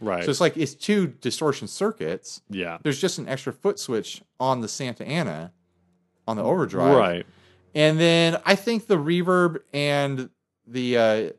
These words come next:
Speaker 2: the delay are priced fair.
Speaker 1: That's what I would ex-, expected the, them to come in around, because even if
Speaker 2: Yeah.
Speaker 1: you're comparing to, like, the Boss D D seven, you're looking at about a hundred fifty dollars.
Speaker 2: But then the fact that the, the,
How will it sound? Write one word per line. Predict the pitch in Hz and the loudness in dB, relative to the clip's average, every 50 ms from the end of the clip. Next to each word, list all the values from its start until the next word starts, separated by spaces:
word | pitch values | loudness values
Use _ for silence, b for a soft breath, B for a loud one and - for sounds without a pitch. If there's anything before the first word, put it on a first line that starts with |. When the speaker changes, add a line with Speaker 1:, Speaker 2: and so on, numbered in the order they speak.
| _ _ _ _ _ _ _ _ _ _ | _ _ _ _ _ _ _ _ _ _
Speaker 2:
the | - 123 | -8 -6
delay | 113 123 110 98 107 113 113 120 | -4 -4 -4 -2 0 0 2 2
are | 117 110 104 | 2 2 0
priced | - - _ _ - 113 113 104 98 - - - | -2 -6 _ _ -4 -2 -2 -2 -2 -6 -12 -18
fair. | - - - - _ - 113 107 110 110 113 127 143 170 190 220 226 _ _ _ _ _ _ _ _ _ - | -20 -20 -20 -16 _ -4 -2 0 2 4 4 4 2 2 -2 -4 -8 _ _ _ _ _ _ _ _ _ 4
Speaker 1:
That's | 175 202 208 - 226 | 4 4 4 4 4
what | 226 226 | 4 6
I | 220 214 202 | 6 6 8
would | 190 180 | 6 6
ex-, | 156 - - 131 | 4 2 0 -2
expected | 160 151 - - - 147 135 - - 123 | -2 -2 0 0 0 0 0 0 -2 -4
the, | 117 113 - _ - 147 | -4 -4 -6 _ -14 -12
them | 135 113 113 120 120 117 | -8 -2 0 0 2 2
to | 110 113 | 0 -2
come | - - 127 127 120 | -2 -2 -2 0 2
in | 117 117 113 | 2 2 2
around, | 113 113 113 113 113 110 | 2 4 4 2 2 2
because | 107 - 123 110 107 | 0 0 0 0 0
even | 120 131 135 135 135 127 | 0 0 0 0 0 2
if | 127 123 | 2 2
Speaker 2:
Yeah. | 127 117 113 | 2 2 2
Speaker 1:
you're | 107 104 104 | 2 2 2
comparing | 120 113 - 117 120 120 120 110 | 0 -2 -2 0 0 0 0 0
to, | 113 | 0
like, | 107 104 - 95 92 98 - | 0 -2 -2 -6 -10 -18 -12
the | 123 117 117 107 | -6 -4 -4 -4
Boss | 92 - 107 101 101 107 107 - - | -2 0 2 2 2 2 0 -2 -4
D | - 110 104 | -4 -4 -2
D | 101 95 | -2 -4
seven, | - - - 107 107 101 101 98 98 98 | -4 -2 0 0 0 2 0 -2 -2 -2
you're | 95 98 98 | -2 -2 -2
looking | 95 95 - - 104 95 | -2 -4 -6 -6 -8 -6
at | 92 92 | -6 -6
about | 92 90 92 92 92 | -6 -4 -4 -6 -6
a | 87 | -6
hundred | 87 90 92 92 85 - | -8 -8 -10 -10 -10 -12
fifty | 95 85 87 92 | -14 -14 -12 -10
dollars. | 87 87 87 87 85 85 85 - - | -8 -6 -6 -6 -6 -8 -10 -10 -10
Speaker 2:
But | 151 131 180 175 170 - 151 | -2 4 6 8 8 6 4
then | 151 180 185 185 180 180 180 180 175 170 170 - - _ _ _ _ _ - | 2 4 4 6 6 6 4 4 2 2 0 -4 -8 _ _ _ _ _ -2
the | 143 156 147 | 0 0 0
fact | - 180 170 170 165 - - | 4 4 4 4 4 2 2
that | 180 170 151 - - 127 | 2 2 2 2 0 -6
the, | 117 135 139 135 131 127 123 117 110 110 110 101 - _ _ _ _ _ _ _ _ _ _ _ _ _ _ _ - | -6 -2 0 0 2 0 0 0 0 0 0 0 -2 _ _ _ _ _ _ _ _ _ _ _ _ _ _ _ -20
the, | 123 117 131 143 131 117 107 | -6 0 2 2 2 2 0